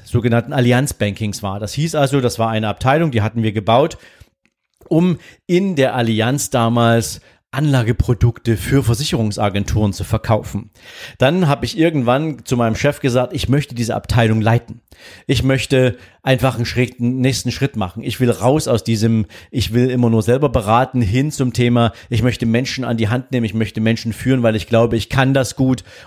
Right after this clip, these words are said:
und deswegen möchte ich dieses Ziel erreichen.“ Und dann kam es auch so, das hieß, ich wurde aus dem Team, mit dem ich gerade als Mitarbeiter um bestimmte, ja, nennen wir es mal, Rangplätze in internen Wettkämpfen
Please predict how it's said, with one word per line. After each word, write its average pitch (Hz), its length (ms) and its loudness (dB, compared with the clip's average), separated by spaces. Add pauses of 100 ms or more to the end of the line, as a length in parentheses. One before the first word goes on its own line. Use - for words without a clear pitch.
und 120 180 0
deswegen 117 460 2
möchte 110 260 0
ich 98 60 -8
dieses 107 320 -8
Ziel 170 240 -4
erreichen.“ 101 480 -8 (640)
Und 135 380 -2
dann 123 120 -2
kam 160 260 2
es 220 140 -2
auch 202 120 2
so, 226 360 2 (160)
das - 180 -2
hieß, 180 300 -4 (160)
ich - 260 -4
wurde 190 420 2
aus 233 340 0
dem 170 280 -2
Team, 180 380 -4
mit 117 160 -4
dem 123 140 0
ich 120 120 -4
gerade 175 800 0 (260)
als 143 240 2
Mitarbeiter 120 960 -2
um 196 420 0
bestimmte, 165 760 2
ja, 120 200 2
nennen 127 140 2
wir - 20 2
es 117 80 -4
mal, 120 140 2
Rangplätze 147 720 0
in 127 160 -2
internen 135 640 0
Wettkämpfen 139 720 -2